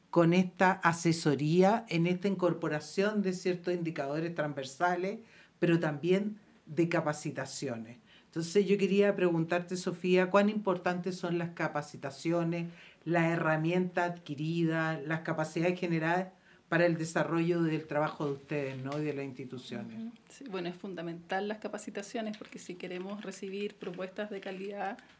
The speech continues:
Speaker 2: la, los, eh, ejecutores tienen que conocer, eh, el instrumento, recibir, eh, estas capacitaciones para poder, eh, formular mejor, diseñar mejor los proyectos y formular mejor sus resultados y sus,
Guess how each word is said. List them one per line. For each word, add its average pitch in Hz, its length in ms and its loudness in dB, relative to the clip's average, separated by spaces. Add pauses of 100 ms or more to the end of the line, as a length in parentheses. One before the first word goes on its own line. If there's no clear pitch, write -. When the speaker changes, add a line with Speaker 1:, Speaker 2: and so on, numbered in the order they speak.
(320)
Speaker 2:
la, 175 340 -6 (180)
los, 175 380 -6 (400)
eh, 175 360 -6 (100)
ejecutores 202 640 -4
tienen 196 280 -8
que 185 380 -10 (380)
conocer, 202 560 -2
eh, 185 240 -2
el 180 80 -4
instrumento, 190 880 -6 (180)
recibir, 190 540 -4
eh, 190 360 -8
estas 196 200 -14
capacitaciones 202 600 -10
para 196 200 -8
poder, 190 320 -2 (500)
eh, 190 160 -2
formular 185 400 -4
mejor, 220 440 -4
diseñar 196 380 -8
mejor 208 280 -8
los 208 80 -8
proyectos 202 540 -8
y 185 80 -8
formular 185 400 -8
mejor - 360 -12 (400)
sus - 260 -10
resultados 180 640 -6
y 180 60 -10
sus, 175 200 -12